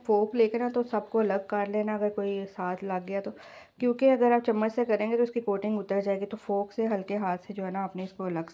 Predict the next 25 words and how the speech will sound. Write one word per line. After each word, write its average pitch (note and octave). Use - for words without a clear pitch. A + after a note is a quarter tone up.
कर E3
लेना E3
सबको। E3+
तो A3+
ये A3+
देखें G3+
हमारे G#3
जो G#3+
है G#3
ना G#3+
कितने G#3+
अच्छे G#3
से G3+
चिकन A3
हमारा F#3+
fry F#3
हो G3
गया। A3
तो G3+
अब G3+
इसको G3
हम G3
निकाल F#3
लेते A#3
हैं। A3